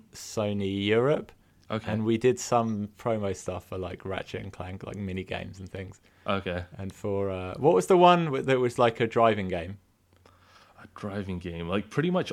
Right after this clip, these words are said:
Speaker 2: all of them had a vehicle segment to them. Like
Speaker 1: What's the relationship as well with Jak and Daxter? Were those different franchises?
Speaker 2: Yeah, they were, they were totally different. And it's, it was just weird that I think Insomniac and Naughty Dog always had, like, a sort of weird relationship where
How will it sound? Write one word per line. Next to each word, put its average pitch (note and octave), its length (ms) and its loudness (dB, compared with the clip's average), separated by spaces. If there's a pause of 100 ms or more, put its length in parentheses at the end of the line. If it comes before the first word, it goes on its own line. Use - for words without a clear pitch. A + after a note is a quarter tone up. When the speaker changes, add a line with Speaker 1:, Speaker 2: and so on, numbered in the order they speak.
Speaker 2:
all G#2+ 240 2
of F#2+ 80 -4
them F2+ 180 0
had F2+ 220 -2
a F2+ 40 -2
vehicle F2+ 460 -2
segment E2+ 440 -6
to F#2 100 -10
them. D#2+ 340 -6
Like F2 160 0
Speaker 1:
What's D#3+ 200 6
the F#3+ 100 6
relationship G3 520 6
as E3+ 120 -4
well D3+ 160 8
with A#2+ 140 4
Jak B2 280 2
and A#2 100 0
Daxter? - 440 2
Were F#2+ 100 0
those A#2 200 6
different A#2+ 600 0 (260)
franchises? B2 420 4
Speaker 2:
Yeah, C3+ 40 6
they C#3 80 6
were, C3+ 60 2
they C3+ 200 2
were C3 120 4
totally E3 320 2
different. G#2 400 0
And A2 80 2
it's, A#2+ 180 -2
it C3+ 140 2
was C3+ 160 0
just D3 180 -4
weird G#2+ 220 0
that F#2 280 -2
I G2 100 0
think G#2+ 360 -4 (500)
Insomniac A#2+ 580 0
and G2+ 100 0
Naughty G2 220 0
Dog F2 260 -2
always F2+ 260 0
had, F#2 300 -2
like, F2 180 0
a F#2+ 60 -4
sort F#2+ 200 -2
of F2+ 200 -4
weird F#2+ 200 -2
relationship F2+ 760 -4
where E2+ 400 -2